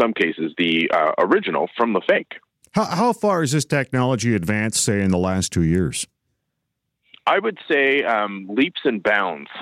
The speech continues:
Speaker 1: uh, for sure. So, um, you know, and we've seen it in Hollywood, um, advance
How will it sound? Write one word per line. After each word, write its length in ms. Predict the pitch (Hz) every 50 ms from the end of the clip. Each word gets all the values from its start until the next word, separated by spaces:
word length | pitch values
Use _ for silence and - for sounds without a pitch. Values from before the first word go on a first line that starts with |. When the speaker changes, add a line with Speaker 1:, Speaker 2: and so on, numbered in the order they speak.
| - -
Speaker 1:
uh, 340 | - 98 87 85 85 82 85 - -
for 140 | - - - - - - -
sure. 300 | 131 101 87 78 71 - - -
So, 380 | - 110 98 95 95 95 98 -
um, 420 | 104 101 95 92 90 87 87 87 78
you 80 | 110 107
know, 140 | 104 110 131
and 100 | 156 156
we've 140 | 156 165 -
seen 160 | - 208 208
it 140 | 190 165 -
in 140 | - 120 110
Hollywood, 680 | 101 - - 117 113 117 120 113 104 95 92 90 85 -
um, 240 | - 92 90 87 - -
advance 460 | 98 85 - - 95 90 92 -